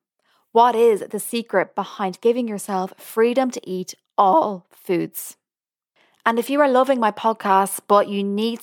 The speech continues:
a bit more structure around getting towards binge eating recovery, towards being free from binge eating,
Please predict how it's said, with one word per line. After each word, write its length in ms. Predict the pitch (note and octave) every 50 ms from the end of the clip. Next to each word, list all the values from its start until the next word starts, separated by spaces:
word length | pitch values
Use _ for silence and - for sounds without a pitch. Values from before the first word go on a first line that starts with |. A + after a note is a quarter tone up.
| - - -
a 60 | G3
bit 200 | - A#3 C4 C4+
more 220 | C#4 C#4 C4+ B3+
structure 480 | - - - - G#3 G3+ - - A3 G3+
around 300 | F#3+ G3 G3 F#3+ F#3+ F#3
getting 320 | G3 G3+ G3+ G#3 G#3 G3+
towards 440 | G3+ - - G3+ F#3 G3 F#3+ F#3 - - _
binge 260 | - G#3 G3+ G3+ G3+ -
eating 220 | G#3+ G3+ F#3 F#3 F3+
recovery, 680 | F3 - - - A3+ G#3+ G#3 G3 E3+ F3 F3+ F3+ F3+ - - _ _ _ _
towards 340 | - A3 G3+ G3+ G3+ G3 -
being 220 | - - F#3+ F#3 F3+
free 420 | - - - - A3 B3 C4+ B3+
from 240 | - - A#3 A3+ F3
binge 260 | F3+ F3 F3 F3 F3+
eating, 400 | F3 F3 - - F#3+ E3+ E3 F3